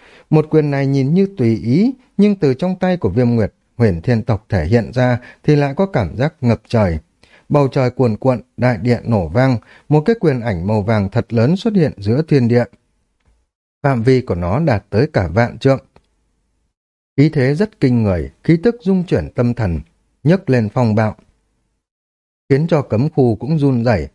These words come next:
Khoảnh khắc hạ xuống, đội trưởng cười to một tiếng,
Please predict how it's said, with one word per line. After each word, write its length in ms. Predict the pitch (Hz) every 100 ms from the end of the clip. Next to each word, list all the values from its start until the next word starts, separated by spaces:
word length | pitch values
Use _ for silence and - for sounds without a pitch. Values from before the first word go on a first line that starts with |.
| _ _ _ _
Khoảnh 180 | 143 131
khắc 220 | 220 -
hạ 220 | 123 107
xuống, 340 | - 117 185 262 _
đội 200 | 131 123
trưởng 260 | - 117 71
cười 200 | - 110
to 200 | 107 120
một 200 | 117 90 -
tiếng, 300 | 104 147